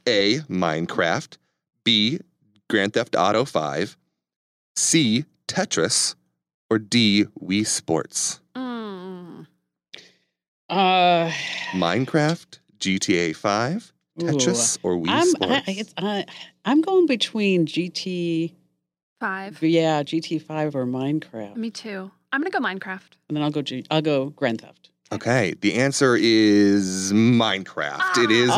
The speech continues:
Speaker 1: Minecraft.
Speaker 3: Oh.
Speaker 1: Now
Speaker 2: I think every kid now plays Minecraft,
Speaker 3: I'm just
Speaker 2: right?
Speaker 3: like
Speaker 1: Of course.
Speaker 3: Joe Loser here
Speaker 1: <laughs>
Speaker 3: today on the trivia.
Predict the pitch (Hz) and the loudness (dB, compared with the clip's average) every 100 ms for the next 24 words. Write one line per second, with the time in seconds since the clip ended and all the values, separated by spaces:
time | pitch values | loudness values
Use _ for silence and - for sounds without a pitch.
0 | 220 226 220 208 185 185 220 175 165 151 | 2 2 4 4 2 2 4 4 4 2
1 | 147 143 143 - 135 131 127 190 277 262 | 4 4 4 4 4 4 4 0 -4 -2
2 | 262 - 247 208 202 175 185 - 196 180 | -4 -2 -4 -2 -4 -6 -8 -10 -10 -4
3 | 175 339 - 156 214 170 160 165 104 - | 2 2 4 2 4 2 4 4 4 0
4 | - - 170 160 135 175 - - 208 170 | -2 0 2 2 2 2 2 4 2 2
5 | 240 - - - 285 135 - 127 135 - | 2 2 2 0 2 2 0 -2 -4 -4
6 | 240 302 151 98 | -6 -8 -12 -14